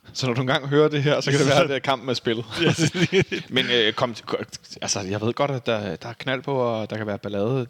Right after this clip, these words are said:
Speaker 1: Det synes jeg nu ikke, der
Speaker 2: Det,
Speaker 1: er så
Speaker 2: og
Speaker 1: meget
Speaker 2: det har, det synes jeg ikke, jeg har ikke oplevet, specielt
Speaker 1: Men,
Speaker 2: ikke, når jeg er
Speaker 1: øh,
Speaker 2: kommet med
Speaker 1: hvis
Speaker 2: fanklub.
Speaker 1: man ikke er så vild, man skulle gå ned ad gaden og med blandet og noget med politiet og sådan noget,
Speaker 2: Så
Speaker 1: så, øh, fanklubbussen direkte til,
Speaker 2: køb til døren.
Speaker 1: foran udbaneafsnittet, det er altså en
Speaker 2: Sidst
Speaker 1: fornøjelse.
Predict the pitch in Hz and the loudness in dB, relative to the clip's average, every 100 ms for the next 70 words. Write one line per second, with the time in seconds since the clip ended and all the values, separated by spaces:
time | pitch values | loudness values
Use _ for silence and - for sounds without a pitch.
0 | - - - 117 113 - 117 123 143 120 | -8 -10 -6 -6 -6 -4 -2 0 0 2
1 | 139 175 156 175 175 170 143 131 135 143 | 2 0 -2 -4 -2 0 0 0 -2 -2
2 | 131 139 180 120 113 131 110 143 139 123 | -4 -2 0 0 0 0 0 -2 -4 -4
3 | 143 160 180 175 170 170 165 147 147 156 | -2 0 0 0 0 0 -2 -4 0 0
4 | 151 139 151 135 135 143 156 139 131 123 | 0 -2 -2 -2 0 2 2 -2 -4 -4
5 | 127 135 151 135 123 120 131 131 120 - | -4 -2 -2 -2 -2 -4 -8 -6 -4 -2
6 | 143 131 127 117 143 135 127 120 139 143 | -2 -2 -4 -4 -2 0 -2 -2 -4 -4
7 | 156 139 135 135 123 117 139 131 135 123 | -4 -4 -4 -6 -2 -2 -4 -4 -2 0
8 | 117 117 123 151 135 131 135 131 117 123 | -2 -2 -6 -4 -4 -4 -4 -6 -6 -8
9 | 123 110 110 113 127 113 | -4 -4 -4 -4 -4 -4